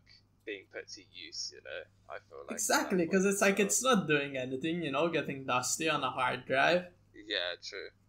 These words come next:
Speaker 2: That's what I like about podcasting. 'Cause some, like, art, you know, like, let's say painting, for an example, since neither of us do it.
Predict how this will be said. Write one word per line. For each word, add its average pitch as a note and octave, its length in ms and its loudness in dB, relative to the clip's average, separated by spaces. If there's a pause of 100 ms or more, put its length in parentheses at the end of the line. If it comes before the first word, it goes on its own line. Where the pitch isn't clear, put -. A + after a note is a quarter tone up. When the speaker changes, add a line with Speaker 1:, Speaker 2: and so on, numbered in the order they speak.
(120)
Speaker 2:
That's C#4+ 220 4
what C4 120 6
I F3 120 12
like F#3 260 8
about D3 340 2
podcasting. B2+ 840 0 (460)
'Cause G3+ 220 4
some, F#3+ 260 4
like, E3 280 2
art, G3 240 6
you D3 80 -4
know, D3+ 160 -4
like, D3 240 2
let's D3+ 180 -2
say D3 180 0
painting, C3 600 -6
for C3+ 140 -4
an C3 80 -2
example, C3 560 -2
since B2+ 340 -4
neither C3 280 -4
of C3 120 -4
us B2+ 220 -2
do B2 180 -12
it. A#2+ 180 -16